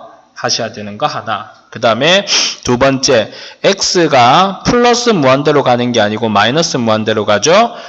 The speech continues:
그러니까 마이너스 X를 T로 치환해서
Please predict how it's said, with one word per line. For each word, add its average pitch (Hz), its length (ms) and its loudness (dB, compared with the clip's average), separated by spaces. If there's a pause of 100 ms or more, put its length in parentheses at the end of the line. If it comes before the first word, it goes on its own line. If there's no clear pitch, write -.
(140)
그러니까 113 560 -2
마이너스 143 640 2
X를 135 720 -2
T로 185 300 0
치환해서 135 1080 0